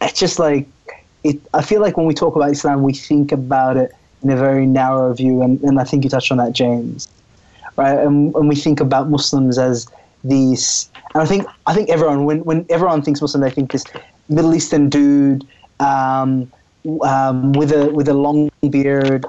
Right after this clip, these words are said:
and with a, with a, with a, with a khamis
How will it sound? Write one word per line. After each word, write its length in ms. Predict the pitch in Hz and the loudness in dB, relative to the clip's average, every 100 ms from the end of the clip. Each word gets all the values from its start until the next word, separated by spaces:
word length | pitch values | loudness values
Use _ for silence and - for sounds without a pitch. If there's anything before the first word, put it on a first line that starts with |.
| - | -6
and 600 | 131 131 127 131 127 123 - - _ | -2 0 2 2 0 -2 -10 -20 _
with 180 | 139 131 | -2 2
a, 600 | 135 131 131 127 127 139 - | 2 2 2 2 0 -2 -6
with 200 | 143 143 | -2 0
a, 380 | 143 135 127 131 - _ | 2 0 0 -4 -10 _
with 140 | 143 147 | -2 0
a, 280 | - - - | 0 0 0
with 160 | 147 151 | 0 0
a 40 | |
khamis 540 | 156 143 143 139 - | 0 0 2 0 -4